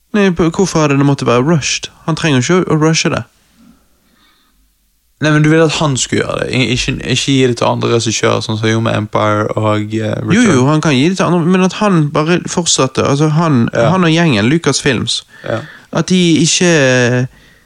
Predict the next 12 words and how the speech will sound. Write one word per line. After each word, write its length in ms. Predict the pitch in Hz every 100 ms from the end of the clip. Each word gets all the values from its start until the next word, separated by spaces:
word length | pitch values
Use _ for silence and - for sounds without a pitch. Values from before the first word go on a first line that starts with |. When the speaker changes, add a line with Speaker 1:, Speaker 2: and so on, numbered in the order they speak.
| _ _ _
Speaker 1:
at 100 | 170
de 180 | 175 165
ikke, 280 | 156 - 170 143 - - - -
altså 200 | - 156
Indiana 300 | 151 170 165 120
Speaker 2:
Ga 80 |
seg. 100 | 123
Speaker 1:
Jones 260 | 214 180 -
er 80 | 131
greit, 480 | 151 202 147 120 135
men 160 | 131
liksom, 580 | 147 147 143 135 131